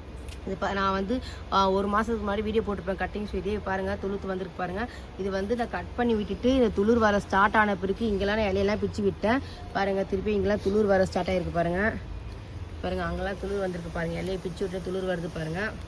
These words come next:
இது வந்து ச-, ஆம், இது வந்து ரெட் ஸ்ட்ராபெரி கோவாங்க. அது பாருங்க, இங்கேயும் ஃப்ளவர் நல்லா வச்சிருக்கு பாருங்க. ஆனா இது நிறைய ஃப்ளவர் வைக்குது, ஆனா கொட்டி போயிடுது. இது, இதுல இந்த ஸ்ட்ராபெ-,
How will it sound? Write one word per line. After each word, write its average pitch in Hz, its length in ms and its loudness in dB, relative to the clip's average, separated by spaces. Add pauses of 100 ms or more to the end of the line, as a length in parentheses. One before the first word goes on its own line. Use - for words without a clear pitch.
(2500)
இது 202 180 2
வந்து 208 500 4
ச-, 180 500 6 (1080)
ஆம், 185 420 0
இது 196 140 2
வந்து 208 200 4
ரெட் 214 200 2
ஸ்ட்ராபெரி 202 400 2
கோவாங்க. 180 260 2
அது 196 160 0
பாருங்க, 190 380 0
இங்கேயும் 190 320 2
ஃப்ளவர் 185 280 0
நல்லா 175 160 0
வச்சிருக்கு 180 380 -2
பாருங்க. 170 360 0 (300)
ஆனா 214 220 0
இது 220 100 4
நிறைய 196 360 4
ஃப்ளவர் 208 340 2
வைக்குது, 208 220 -2
ஆனா 202 100 0
கொட்டி 185 240 -2
போயிடுது. 185 260 0
இது, 196 220 2
இதுல 180 440 4
இந்த 185 340 6 (100)
ஸ்ட்ராபெ-, 196 420 2